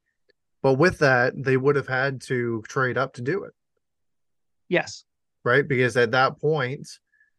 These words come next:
Speaker 1: at that point, the deal had already been made for Newhook.
Speaker 2: Mm-hmm.
Speaker 1: So they didn't have those second round picks anymore.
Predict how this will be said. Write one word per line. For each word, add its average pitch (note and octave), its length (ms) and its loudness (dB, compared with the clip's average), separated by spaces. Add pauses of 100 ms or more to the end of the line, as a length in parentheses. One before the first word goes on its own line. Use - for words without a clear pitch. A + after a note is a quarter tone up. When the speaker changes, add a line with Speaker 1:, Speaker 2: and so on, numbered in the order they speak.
(120)
Speaker 1:
at A2+ 160 -6
that C3 260 2
point, D#3+ 320 0
the C#3 80 -2
deal C3+ 300 0
had B2+ 100 0
already B2+ 240 2
been A#2 200 -6
made B2 300 -2
for A2 360 -2
Newhook. C#3+ 400 2 (1080)
Speaker 2:
Mm-hmm. E3+ 160 -4 (280)
Speaker 1:
So A#2+ 140 -6
they B2 120 0
didn't C3 180 2
have C3+ 240 2
those C3+ 220 -2
second C3+ 240 -2
round A#2+ 220 -4
picks F3 240 -4
anymore. A2 440 -8